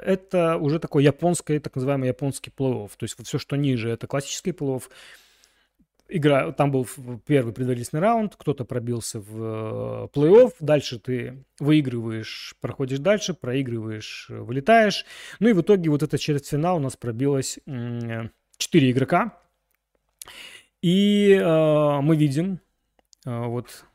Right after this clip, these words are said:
не знаю, мышка вам видна, друзья? Сейчас попробую. Да, мышка вам видна. Ну вот это вот,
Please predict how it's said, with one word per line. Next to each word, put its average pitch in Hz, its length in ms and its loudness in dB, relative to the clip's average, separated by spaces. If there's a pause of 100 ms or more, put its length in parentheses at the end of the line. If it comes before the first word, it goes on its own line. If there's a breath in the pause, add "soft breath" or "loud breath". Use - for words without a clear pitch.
(240)
не - 80 -20
знаю, 110 260 -14 (160)
мышка 113 340 -12
вам 107 180 -12
видна, 127 280 -8
друзья? 110 440 -10 (1300)
Сейчас - 140 -20
попробую. 113 640 -10 (2500)
Да, 101 160 -10
мышка 113 320 -10
вам 110 120 -8
видна. 110 240 -10
Ну 135 140 -2
вот 170 80 4
это 127 160 -2
вот, 113 240 -10